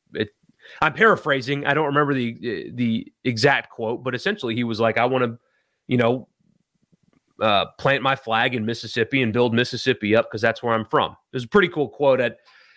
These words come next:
um, if you wanna seek it out, it, y-, you can find it. Uh, but that's essentially what he said. And it, it was, uh, cool stuff from the young man. But he's a, he's a big-bodied wide receiver, six three, two hundred. Uh, again, a four-star, had offers from,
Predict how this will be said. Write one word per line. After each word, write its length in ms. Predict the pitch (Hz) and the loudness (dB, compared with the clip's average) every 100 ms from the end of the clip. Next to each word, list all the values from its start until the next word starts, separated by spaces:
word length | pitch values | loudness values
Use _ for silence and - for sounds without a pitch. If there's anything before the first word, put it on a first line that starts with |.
| _ _ - | _ _ -2
um, 440 | 127 107 95 85 - | 0 2 0 -8 -10
if 120 | 127 | -4
you 80 | 135 | 0
wanna 140 | 123 | 0
seek 320 | - 143 120 | 0 -2 -2
it 80 | 117 | 0
out, 240 | 113 107 107 | 0 0 -2
it, 140 | 104 | -6
y-, 80 | 117 | -6
you 240 | 110 117 117 | -6 -4 -6
can 180 | 110 | -8
find 380 | 95 107 92 87 | -6 -4 -2 -2
it. 140 | 85 - _ - | -6 -8 _ -8
Uh, 240 | 104 90 | -2 -2
but 420 | 87 107 139 117 - _ _ - | -4 -2 0 0 -6 _ _ -2
that's 260 | 180 160 | 0 0
essentially 520 | 156 - 160 - 131 | -6 -6 -6 -6 -8
what 200 | 113 107 | -4 -6
he 100 | 110 | -6
said. 260 | 107 110 95 | -6 -4 -2
And 80 | 110 | -2
it, 100 | 101 | 0
it 80 | 117 | 0
was, 340 | 101 95 - | -2 -6 -2
uh, 280 | 98 85 67 - | 0 0 -2 -8
cool 200 | - 143 | 0 0
stuff 460 | 110 - 104 - - - | 2 0 0 -2 -14 -8
from 240 | - 110 | -4 -2
the 60 | 104 | 0
young 240 | 104 98 | -2 0
man. 240 | 98 92 92 | 0 0 0
But 120 | 104 | -2
he's 220 | 117 104 | -2 0
a, 140 | 107 | 2
he's 160 | 107 107 | 2 -2
a 40 | |
big-bodied 520 | 101 170 147 165 160 135 | 0 2 4 2 0 -2
wide 200 | 139 143 | 0 0
receiver, 400 | 135 147 135 131 | -4 -6 -6 -6
six 280 | - 143 | -8 -10
three, 180 | - 139 | -8 -8
two 180 | 123 131 | -6 -2
hundred. 380 | 113 113 127 123 _ _ _ _ - | 0 2 0 -2 _ _ _ _ -2
Uh, 300 | 113 101 95 60 | 2 2 2 -2
again, 320 | 90 104 95 | -4 -2 -4
a 40 | |
four-star, 600 | - 127 127 - 131 123 | -2 -2 -2 2 4 4
had 140 | 110 101 | 2 2
offers 400 | 107 - 110 - | 0 0 -6 -6
from, 420 | 113 101 95 | -4 -4 -6